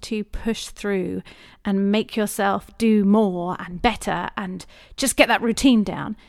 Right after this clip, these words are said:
Maybe the routine you need is a sort of an anti-routine that allows you to go,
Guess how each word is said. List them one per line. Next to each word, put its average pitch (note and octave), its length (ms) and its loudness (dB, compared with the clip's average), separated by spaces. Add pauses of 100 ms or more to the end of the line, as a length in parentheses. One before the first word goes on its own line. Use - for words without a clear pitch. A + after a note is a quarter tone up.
(260)
Maybe C4 240 0
the A3+ 100 -2
routine A3 500 0
you G3 140 2
need G#3 580 -2
is G#3 120 -4
a G#3+ 60 -4
sort A3 140 0
of G3+ 80 -4
an G#3 100 -4
anti-routine D#4+ 1040 -4
that A3 120 0
allows G#3+ 560 2
you G3 120 -6
to G3+ 120 -8
go, G2+ 400 -6